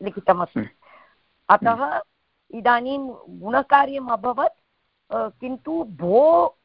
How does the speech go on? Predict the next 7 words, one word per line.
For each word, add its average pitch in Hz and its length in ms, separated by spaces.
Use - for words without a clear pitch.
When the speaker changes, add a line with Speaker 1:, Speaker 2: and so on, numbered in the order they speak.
Speaker 1:
योगः 233 640
अ, 233 320
अ, 214 220
योगः 220 540
इति 285 340
कथं, 302 540
अ, 214 580